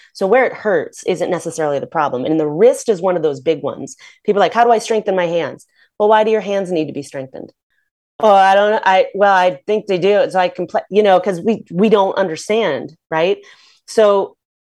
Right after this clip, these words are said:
for example, if you think you need to strengthen your hands, but your wrists hurt. Okay. So well, let me back up. Let me back up.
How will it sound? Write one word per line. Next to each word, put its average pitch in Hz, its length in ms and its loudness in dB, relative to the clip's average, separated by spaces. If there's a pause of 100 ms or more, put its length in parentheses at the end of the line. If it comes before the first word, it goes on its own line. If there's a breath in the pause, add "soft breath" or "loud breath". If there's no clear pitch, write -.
(220)
for 233 140 2
example, 180 560 -2
if 180 180 -2
you 196 60 -6
think 220 180 -2
you 202 60 -2
need 190 140 -2
to 175 60 -2
strengthen 180 300 -2
your 170 100 0
hands, 170 220 -2
but 151 160 -8
your 147 100 -6
wrists 151 360 -4
hurt. - 260 -6 (480 soft breath)
Okay. 175 320 -4 (380)
So 175 440 2 (180)
well, 233 180 4
let 285 120 2
me 277 60 0
back 220 200 0
up. - 140 -4
Let 185 80 -4
me 180 40 -4
back 139 200 -6
up. - 80 -16